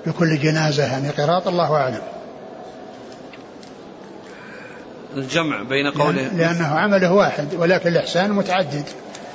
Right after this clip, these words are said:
Speaker 1: العمل واحد والإحسان متعدد، يعني، كون أحسن إلى الموتى هذا متعدد، وأما عمله فإنه واحد، لأنها صلاة واحدة. وهل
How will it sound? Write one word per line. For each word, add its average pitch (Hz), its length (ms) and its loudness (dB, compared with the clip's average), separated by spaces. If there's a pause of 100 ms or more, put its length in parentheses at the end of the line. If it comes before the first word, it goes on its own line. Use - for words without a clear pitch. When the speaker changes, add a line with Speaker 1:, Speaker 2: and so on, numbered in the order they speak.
(640)
Speaker 1:
العمل 160 380 4
واحد 160 460 6 (1040)
والإحسان 190 460 4
متعدد، 156 580 2 (240)
يعني، 151 220 0
كون 165 220 2
أحسن 160 260 2
إلى 151 220 4
الموتى 156 520 4 (600)
هذا 196 160 6
متعدد، 151 600 2
وأما 196 300 4
عمله 220 400 6
فإنه 220 300 6
واحد، 165 260 4
لأنها 180 260 4
صلاة 208 380 6
واحدة. 156 360 2 (1120)
وهل 165 1080 4